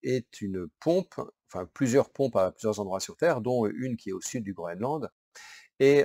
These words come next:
euh, qui, euh, qui consiste à avoir à un endroit précis à la fois de l'eau qui est plus froide et qui est plus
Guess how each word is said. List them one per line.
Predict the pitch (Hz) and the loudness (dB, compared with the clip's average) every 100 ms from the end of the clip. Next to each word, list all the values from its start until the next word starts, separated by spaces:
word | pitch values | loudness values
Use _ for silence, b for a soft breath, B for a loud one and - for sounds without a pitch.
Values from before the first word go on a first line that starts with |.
| - | 4
euh, | 110 98 98 _ | 0 0 -2 _
qui, | - - 120 110 104 | -16 -4 0 0 0
euh, | 90 92 | -2 -4
qui | - _ | -10 _
consiste | 101 - 165 - - - | -6 -4 -6 -6 -8 -2
à | 104 98 | 2 2
avoir | 98 123 107 - | 2 4 2 0
à | - 104 | -2 0
un | 113 | 2
endroit | 117 107 110 98 82 | 0 2 4 4 0
précis | - 101 - 135 165 - _ _ b _ 120 | -10 -8 -2 -2 -4 -8 _ _ b _ 4
à | |
la | 127 | 4
fois | - 139 113 | 6 2 4
de | |
l'eau | 104 120 | 0 -2
qui | - 90 | -6 -8
est | - _ | -10 _
plus | - 98 | -10 -8
froide | - - 143 165 131 - | -2 4 6 4 -2 -10
et | 101 | -12
qui | - - 104 | -10 -6 -6
est | |
plus | - - 147 147 | -6 -8 -6 -6